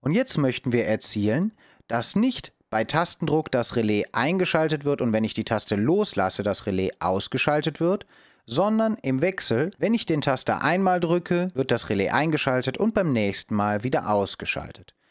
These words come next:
Das heißt, wir brauchen On-Release nicht mehr, wir möchten nur noch auf On-Press reagieren und dann möchten wir es eben nicht mehr einschalten,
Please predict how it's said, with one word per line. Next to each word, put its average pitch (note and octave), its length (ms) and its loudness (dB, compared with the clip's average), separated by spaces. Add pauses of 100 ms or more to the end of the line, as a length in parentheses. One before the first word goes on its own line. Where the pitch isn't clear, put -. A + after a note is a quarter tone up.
(120)
Das - 180 -6
heißt, D3 300 0
wir A2 100 2
brauchen C3 520 0 (120)
On-Release A2 760 0
nicht F#3+ 320 0
mehr, A#2 240 0
wir A2 100 0
möchten G#2+ 420 -2
nur A#3 160 2
noch - 180 -2
auf A#2+ 340 -2
On-Press F#3+ 640 0
reagieren C#3 640 0 (140)
und G#3 380 -2 (120)
dann B2 200 2
möchten B2+ 280 0
wir A2+ 120 4
es G#2+ 100 -2
eben G2+ 260 -2
nicht F#2+ 220 -4
mehr F#2 220 -4
einschalten, D#3 760 0